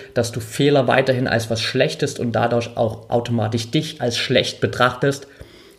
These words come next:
Ändere diese Programmierung hin zu einer positiven emotionalen Reaktion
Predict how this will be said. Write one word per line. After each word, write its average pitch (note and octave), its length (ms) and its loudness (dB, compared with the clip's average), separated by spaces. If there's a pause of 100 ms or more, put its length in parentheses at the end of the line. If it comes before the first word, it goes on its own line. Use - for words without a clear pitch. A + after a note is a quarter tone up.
(160)
Ändere D#3+ 400 6
diese C#3+ 200 2
Programmierung C3+ 840 2 (200)
hin D#3+ 440 4
zu - 120 -4
einer B2+ 140 2
positiven D3 720 0
emotionalen B2 640 2
Reaktion B2 800 2